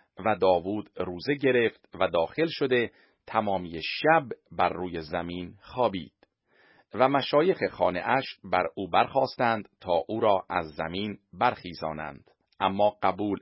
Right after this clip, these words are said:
نکرد و با ایشان نان نخورد. و در روز هفتم طفل بمرد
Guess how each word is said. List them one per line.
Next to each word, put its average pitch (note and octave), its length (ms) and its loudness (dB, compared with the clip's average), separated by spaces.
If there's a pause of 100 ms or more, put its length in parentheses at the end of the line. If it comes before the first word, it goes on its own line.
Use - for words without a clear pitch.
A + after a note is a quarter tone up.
نکرد C3 680 0 (360)
و G2 180 0
با F2 320 -2
ایشان G2 500 -2 (120)
نان F2 400 -4 (140)
نخورد. F#2+ 580 -6 (880)
و A#2+ 120 2
در C3+ 160 4
روز D3+ 260 -2 (120)
هفتم D3 460 -2 (180)
طفل A2+ 460 -2
بمرد D3 560 2